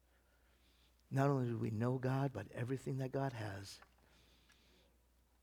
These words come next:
we become heirs to him. The spiritual status of children, John is addressing that.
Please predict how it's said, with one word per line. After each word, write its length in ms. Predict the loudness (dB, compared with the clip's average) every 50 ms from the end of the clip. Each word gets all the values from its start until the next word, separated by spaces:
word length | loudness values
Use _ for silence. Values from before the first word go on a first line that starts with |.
| _ _ _ -10
we 120 | -8 -8 -8 -6
become 320 | -8 -8 -4 -2 -2 -2 -4 -6
heirs 420 | -6 -4 -2 -2 -2 -4 -6 -8
to 100 | -12 -14
him. 220 | -14 -14 -14 -16 -16 -16 -20 -20 -20 _ _ _ _ _ _ _ _ _ _ _ _ _ _ _ _ _ _ _ _ _ _ _ _ _ _ _ _ _ _ _ _ _ _ _ _ -20 -20 -20 -20 -20 -6 0 2
The 80 | 4
spiritual 340 | 8 12 12 12 12 12 10
status 420 | 6 12 12 12 12 12 10 6 2
of 120 | 0 0
children, 420 | 2 6 6 6 6 6 4 4
John 240 | 8 12 12 12 12
is 220 | 10 8 6 4 0
addressing 600 | 0 2 6 6 6 6 4 0 0 0 2 2
that. 460 | 2 2 2 0 -2 -4 -8 -12